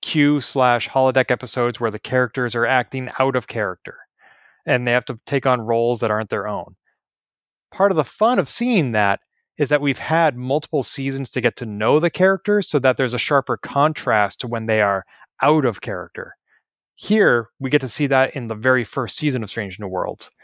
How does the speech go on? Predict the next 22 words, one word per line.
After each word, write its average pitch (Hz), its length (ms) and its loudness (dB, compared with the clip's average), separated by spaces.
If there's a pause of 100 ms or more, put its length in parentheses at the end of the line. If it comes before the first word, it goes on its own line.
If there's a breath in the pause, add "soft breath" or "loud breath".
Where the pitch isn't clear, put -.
(260 soft breath)
And 160 160 4
it's 147 120 0
somewhat 220 380 2
ameliorated 165 640 2
by 120 120 2
the 113 120 -2
fact 113 360 2
that 117 160 -4
this 151 140 -2
show 156 180 2
has 139 80 2
done 147 160 2
a 143 60 -6 (240)
really 247 300 2
good 190 220 0
job 180 360 2
of 131 120 2
introducing 160 460 -2
us 139 100 -2
to - 80 -6
the 127 100 -4
characters. - 720 -2